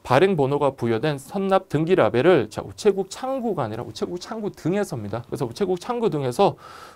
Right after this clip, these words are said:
구매하여, 자, 그걸 갖다 어디에다가 이제 우편물에다가 딱 붙이는 거예요. 그래서 요걸 갖다가, 어, 첩부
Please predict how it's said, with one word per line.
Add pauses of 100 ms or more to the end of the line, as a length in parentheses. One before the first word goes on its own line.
구매하여,
자,
그걸
갖다
어디에다가
이제
우편물에다가
딱 (160)
붙이는
거예요.
그래서
요걸
갖다가, (360)
어,
첩부